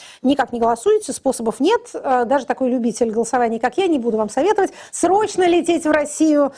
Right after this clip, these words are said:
на избирательный участок. Наверное, овчинка не стоит вызолки. Тем не менее, по дегу я бы проголосовала. Опять же, я сама буду пытаться. Из вредности. Потому что, ежели тут Александра мне говорит, что нельзя,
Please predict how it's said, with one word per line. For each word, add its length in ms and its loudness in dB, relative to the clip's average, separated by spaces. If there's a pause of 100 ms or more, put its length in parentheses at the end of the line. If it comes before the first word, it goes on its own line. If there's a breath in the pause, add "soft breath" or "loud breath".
(100)
на 160 4
избирательный 560 0
участок. 540 -2
Наверное, 1300 2
овчинка 280 0
не 80 2
стоит 220 0
вызолки. 320 -8 (500 loud breath)
Тем 200 2
не 100 4
менее, 440 -2 (200)
по 120 2
дегу 200 0
я 140 2
бы 100 -8
проголосовала. 720 -2
Опять 220 0
же, 100 -2
я 100 2
сама 220 0
буду 180 -2
пытаться. 520 -2 (300 soft breath)
Из 200 2
вредности. 880 0 (320)
Потому 380 0
что, 140 -2
ежели 400 2
тут 280 -2
Александра 760 2
мне 160 2
говорит, 340 2
что 160 -2
нельзя, 300 4